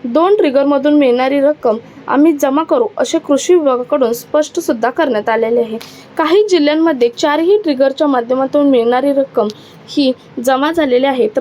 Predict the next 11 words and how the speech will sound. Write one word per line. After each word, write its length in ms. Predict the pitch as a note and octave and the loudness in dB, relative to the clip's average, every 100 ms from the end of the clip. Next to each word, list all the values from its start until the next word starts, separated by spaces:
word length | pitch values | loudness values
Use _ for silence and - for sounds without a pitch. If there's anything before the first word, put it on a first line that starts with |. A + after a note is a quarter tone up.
| - | -6
काही 280 | C#4+ C4+ F4+ | -6 0 0
जिल्ह्यांमध्ये 720 | F4 C4+ B3+ C#4 C#4+ B3 A3 - - - | 2 0 2 0 0 0 0 -2 -10 -4
फक्त 200 | D#4+ - | -4 0
दोनच 520 | F#4 C#4 C4+ E4 F#4 | -2 2 2 2 0
ट्रिगरच्या 440 | - B3+ C4 C4 C#4 | 0 2 2 2 0
माध्यमातून 680 | C4 A3+ B3 C4+ - A#3 A#3 - - - | 0 0 0 -2 0 -4 -4 -16 -12 -2
रक्कम 360 | C4 - D#4 | -2 0 0
ही 100 | D#4+ | 2
जमा 300 | D4 A#3+ A#3+ | 2 0 0
झालेली 360 | C4 C#4 C#4+ C#4+ | 0 2 2 0
आहे. 240 | C4+ D4+ | 0 -2